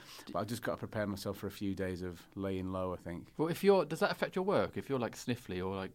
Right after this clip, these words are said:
Speaker 2: scratchy throat or something, does that get in the way of work, or have you learned
Speaker 1: Uh,
Speaker 2: to sort of deal with it?
Speaker 1: I,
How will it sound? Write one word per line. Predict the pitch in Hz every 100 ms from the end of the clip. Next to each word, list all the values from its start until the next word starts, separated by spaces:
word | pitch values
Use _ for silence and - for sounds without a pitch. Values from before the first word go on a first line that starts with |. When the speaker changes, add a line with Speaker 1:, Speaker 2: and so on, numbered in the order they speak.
| - - -
Speaker 2:
scratchy | - - - -
throat | 110 107
or | -
something, | - - 92 - - - -
does | -
that |
get | -
in | 165
the | 175
way | 180
of | 185
work, | 233 110 107
or | 190 - -
have |
you | - 131
learned | 123 214
Speaker 1:
Uh, | 202
Speaker 2:
to |
sort | 117 104
of | 101 - - - -
deal | 101
with | 92
it? | - - - -
Speaker 1:
I, | 180